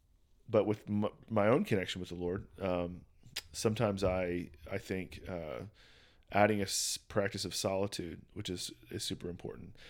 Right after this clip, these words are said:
That's what I kinda added a little bit last year, a little bit more. Sabbath too. Like, we,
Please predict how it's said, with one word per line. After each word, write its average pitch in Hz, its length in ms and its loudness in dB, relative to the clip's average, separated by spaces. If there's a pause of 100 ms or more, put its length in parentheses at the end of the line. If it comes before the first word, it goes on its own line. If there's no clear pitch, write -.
(200)
That's 110 140 0
what 107 120 6
I 92 40 2
kinda 90 240 0
added 92 380 2
a - 40 -6
little 95 140 2
bit 90 160 -4
last 87 300 -2
year, 95 100 -4
a 90 40 -4
little 87 180 -4
bit - 80 -12
more. 90 280 -6 (360)
Sabbath 120 560 4
too. 110 200 2
Like, 87 180 -2
we, 101 300 4